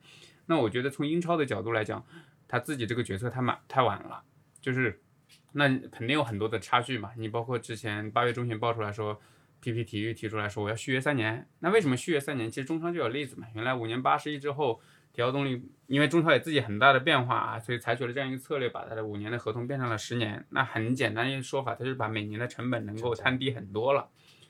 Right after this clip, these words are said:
那对P P来说，这个诉求也很简单啊，嗯，现在我已经付了你一半的钱了，如果你要能摊平，那可能证明我接下来一，一年两年可能都不用付钱给你了，我已经付了一半的费用了。那如果这个单赛季的价格下降，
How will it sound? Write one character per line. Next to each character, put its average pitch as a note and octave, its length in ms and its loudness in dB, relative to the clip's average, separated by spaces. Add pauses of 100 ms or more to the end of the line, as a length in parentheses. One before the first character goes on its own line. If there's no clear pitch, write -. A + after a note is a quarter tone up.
(280)
那 E3+ 80 4
对 G#3+ 120 6
P B3+ 120 -2
P C#4 80 0
来 E3 120 10
说， D#3 100 0
这 F3 80 0
个 F#3 60 -2
诉 F#3 160 -2
求 D#3 100 0
也 C#3 80 6
很 C3+ 140 -2
简 B2+ 160 -2
单 G#2 120 -2
啊， G#2+ 280 -4
嗯， B2 160 -4
现 C#3+ 120 -4
在 D#3+ 100 2
我 C3 60 2
已 B2 60 2
经 C3+ 80 0
付 D3 180 -6
了 D3+ 80 2
你 A2+ 160 -2
一 A#2+ 60 -10
半 C#3+ 160 2
的 B2 80 0
钱 A2 160 -8
了， G#2 140 -4
如 A#2 160 -4
果 C3 100 -2
你 A#2+ 100 -2
要 A#2+ 200 2
能 A2+ 160 -2
摊 C3+ 180 -4
平， A2 340 -8 (380)
那 C3 80 2
可 B2+ 100 -4
能 A#2 160 0
证 C#3+ 80 0
明 C3 140 2
我 A2 80 0
接 B2 120 -4
下 B2+ 100 -2
来 A#2 100 4
一， C3+ 240 -4 (260)
一 C3+ 100 0
年 A2+ 200 2
两 G#2 140 -4
年 G2+ 120 -6
可 - 60 -14
能 B2 80 -2
都 C3+ 80 0
不 B2 140 -4
用 F3 100 4
付 F3+ 140 -2
钱 A#2 200 -2
给 A2+ 120 2
你 G#2+ 100 -2
了， - 260 -10
我 C3+ 140 0
已 - 20 0
经 D#3 140 0
付 E3 220 -6
了 C#3 80 2
一 C3 80 -4
半 F#3+ 200 0
的 B2+ 80 -2
费 D3 200 -2
用 B2 160 -2
了。 G#2+ 160 -8
那 B2+ 160 -2
如 A2+ 120 -4
果 B2 140 -4
这 C3+ 80 -4
个 C3 100 -4
单 C3+ 140 0
赛 D3 100 0
季 C#3 100 -4
的 B2 100 -4
价 C3+ 180 4
格 B2 80 -4
下 C#3 160 2
降， C#3 260 2